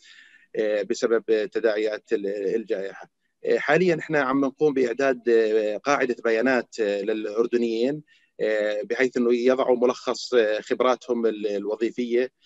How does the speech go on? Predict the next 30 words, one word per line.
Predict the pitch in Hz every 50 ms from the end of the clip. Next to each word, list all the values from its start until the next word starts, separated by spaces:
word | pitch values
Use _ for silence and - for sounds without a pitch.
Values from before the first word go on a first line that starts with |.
| _ - _ _ _ -
آه، | - 107 107 101 -
عناوينهم، | 120 123 117 113 117 123 127 120 123 117 113 131 127 123 131 127 - -
آه، | - 113 110 107 107 110
و-، | 110 117 120 120 117 117 117 117 113 113 110
وأيضا | 107 113 117 113 110 117 - 147 156 143 147 139
عم | 131 135 135 139
ن-، | 139 - 127
بنحاول، | 127 123 - 139 147 147 139 143 139 135 131
آه، | 127 123 120 117 117 117 113 113
نشبك | 117 127 151 - - - 110 104 - _ _ _ _ _ _ _
يعني | - 117 107 95 104 107 113 113 110 107
م-، | 110 120 117 104
مع | 123 131
قطاع | - 113 110 - - 120 - 135 127 104 107
ال-، | 113 107 110
الأعمال | 107 104 104 104 104 101 104 101 110 120 123 120 123 127 127 127 120 110
ب-، | 98 113 110 107 104 104 104 104 104 104 104 104 101 98 104 -
بالأردن، | - 113 113 131 135 - 127 131 139 147 151 - _ _ _ _ _ -
آه، | 107 110 110
تحديدا | 107 - - - - 139 151 139 139
مع | 131 127 107 120
مدينة | 123 120 117 131 131 123
الحسن | - - - 131 - 131 120 117 113 113
الصناعية | 110 98 - 127 120 120 117 - 123 123 123
اللي | 120 113 110
تقع | - 127 117 - 117 107 98 101 -
في، | 120 113 113 110 107 104 104 101
آه، | 101 101 98 104 101 101 98 98 110 110 104
محافظة | 110 113 - 123 120 - 110 104 104 - - -
إربد. | 104 - 160 143